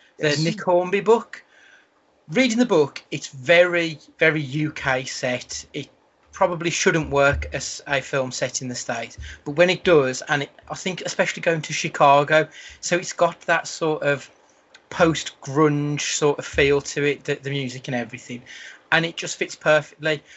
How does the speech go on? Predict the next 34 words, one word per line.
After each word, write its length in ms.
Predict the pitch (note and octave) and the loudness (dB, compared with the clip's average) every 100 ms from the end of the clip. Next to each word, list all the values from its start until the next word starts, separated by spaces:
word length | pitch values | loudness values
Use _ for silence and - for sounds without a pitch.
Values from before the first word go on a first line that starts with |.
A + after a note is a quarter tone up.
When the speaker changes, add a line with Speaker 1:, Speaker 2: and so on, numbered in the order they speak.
| _ | _
Speaker 1:
I 40 | - | -12
think 180 | - D3 | -8 0
Jack 220 | E3 - | 0 0
Black 280 | D3 C3+ - | -2 -2 -6
is 80 | - | -20
perfectly 640 | - D#3+ D3 C3+ B2+ C#3 | -6 0 0 -2 -14 -16
cast 420 | C#3 C#3 B2+ - | -8 -6 -6 -10
in 120 | C3+ B2+ | -10 -8
that 200 | B2 - | -10 -10
film, 380 | - B2+ B2 A#2 - - - | -6 -4 -6 -10 -20 -16 -4
as 180 | C#3 - | -2 -2
is 80 | |
John 200 | B2+ C3+ | -6 -8
Cusack, 600 | B2+ B2+ A#2+ - A#2+ - _ _ _ - _ _ - _ - _ - _ | -8 -12 -10 -6 -6 -8 _ _ _ -20 _ _ -20 _ -20 _ -20 _
who 100 | E3 | 0
obviously 460 | D3 C3+ - B2+ B2 | 0 0 -6 -6 -6
is 160 | B2 - - - _ | -8 -14 -20 -20 _
one, 160 | E3 D#3+ | 0 4
one 120 | F3 | 6
of 60 | |
our 140 | D#3 D#3 | 8 6
friends 420 | - D3+ C#3+ D3 | 4 0 0 -8
from, 280 | - C#3+ C#3+ | -4 -4 -2
uh, 120 | C#3+ | -8
previous 440 | - D3+ B2+ E3+ | -2 -4 6 4
Speaker 2:
<laughs> 20 | C#3+ | 6
Speaker 1:
films. 420 | C#3 B2 _ - _ - - | -2 -4 _ -20 _ -20 -20
So 240 | - G3+ F#3 _ _ D#3 | 2 4 4 _ _ -4
just 180 | A3 | 0
a 40 | B3 | 2
nod 320 | A3 G#3+ G#3 | 4 6 4
towards 680 | - G#3 E3 E3+ D#3+ D#3+ D#3 | 2 -10 -6 -4 -2 -4 -4
High 200 | E3 D#3 | -2 -2
Fidelity, 800 | - D3+ C#3 C3 - C#3 C3 | -4 -4 -2 -4 -6 -6 -6